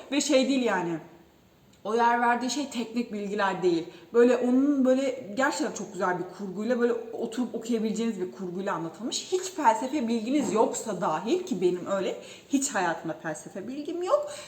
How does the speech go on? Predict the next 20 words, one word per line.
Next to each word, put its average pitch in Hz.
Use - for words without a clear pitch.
Ee, 226
okuyup 320
anlayıp 240
gerçekten 262
çok 262
beğendiğim 170
bir 135
kitap 170
oldu 151
bu -
Felsefenin 160
Kısa 175
Tarihi. 180
Ee, 226
özellikle 311
bunu 302
nasıl 320
yapabilirsiniz 175
biliyor 330
musunuz? 175